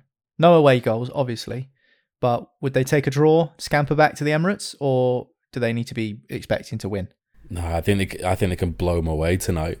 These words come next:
Speaker 2: honestly. I don't think Porto are as good. I know I've been hyping up Diogo Costa's comments, but I think when it gets on the <laughs> pitch, I do think Arsenal have it in them to completely finish the tie off tonight.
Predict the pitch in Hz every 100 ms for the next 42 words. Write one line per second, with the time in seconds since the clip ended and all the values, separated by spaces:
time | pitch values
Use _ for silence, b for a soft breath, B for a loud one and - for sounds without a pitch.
0 | - 90 87 90 90 - - 87 95 92
1 | - 82 76 90 85 - 82 85 82 82
2 | 90 85 - b b b - 92 95 90
3 | 95 82 92 90 92 85 92 90 85 80
4 | 98 - 90 82 - 98 92 87 - -
5 | 82 95 90 92 80 82 - 87 82 -
6 | - 120 - - - B B B - 92
7 | 98 95 90 90 95 95 101 95 90 85
8 | 87 90 90 - - 92 - 87 85 -
9 | 92 90 - - - 85 87 - 90 87
10 | 87